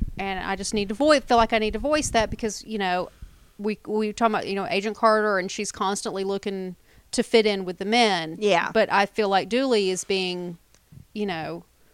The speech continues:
Speaker 1: persecuted
Speaker 2: He's
Speaker 1: for
Speaker 2: getting the
Speaker 1: something
Speaker 2: wrong
Speaker 1: that his
Speaker 2: side of that, too.
Speaker 1: Because his, his wife was the one who screwed up.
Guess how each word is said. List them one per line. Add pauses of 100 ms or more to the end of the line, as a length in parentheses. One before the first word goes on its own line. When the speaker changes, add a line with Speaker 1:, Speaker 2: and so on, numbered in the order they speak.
(580)
Speaker 1:
persecuted
Speaker 2:
He's
Speaker 1:
for
Speaker 2:
getting
the
Speaker 1:
something
Speaker 2:
wrong
Speaker 1:
that
his
Speaker 2:
side
of
that,
too.
Speaker 1:
Because
his,
his
wife
was
the
one
who
screwed
up.